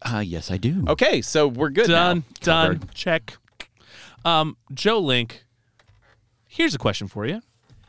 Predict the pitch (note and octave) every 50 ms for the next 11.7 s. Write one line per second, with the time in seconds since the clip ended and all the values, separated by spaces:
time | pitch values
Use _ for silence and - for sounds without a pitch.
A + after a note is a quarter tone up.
0 | _ _ _ - - - - D3+ C#3 C#3 C#3+ E3+ F#3 F#3+ F#3+ G3 F#3+ F#3 - -
1 | F#3 F#3+ G3 G3+ G3+ G3+ - - B3 F#3+ B2+ - - - - - G#3 G#3+ F#3+ D3+
2 | C3+ - F3+ E3 D#3 D3 C#3+ - - _ - - - F3+ E3+ - E3 D#3 - E3
3 | E3 A3 A3+ G#3 F#3+ E3 C3+ - D#3 F#3 F#3+ F#3+ F#3+ F#3 F#3 F3+ F3 E3 - -
4 | - C#3 C#3+ C3+ C3 B2+ B2+ A#2 - _ _ _ - C3 - - - - A#3 G#3+
5 | F3+ B2+ B2 B2 C3+ D#3 E3+ - - - - _ _ _ _ _ _ _ _ _
6 | _ _ _ - - A#2 G2+ G2+ C#3+ D#3 E3 E3+ F3+ G3+ G3 C#3 F#2+ G#2 _ _
7 | - - _ _ _ - B2 B2+ C3+ C#3 C#3+ C#3 C#3 C#3 C#3 D#3 D#3+ F3 E3+ D3+
8 | D3 - D#3 D3 D3 B2+ G2 F#2+ - - - - - - _ _ _ - - -
9 | A#2 A2+ G#2+ G#2+ G#2+ G#2 G#2 G2+ - B2 B2 A#2+ - - B2+ B2 G#2 F#2 F#2+ -
10 | - - - - - _ _ _ _ _ - G2+ G2 G#2 F#2+ F2 G#2+ G#2+ A#2 C#3
11 | - - F2+ F2+ G2+ A2+ D3+ C#3+ - G#2 - - -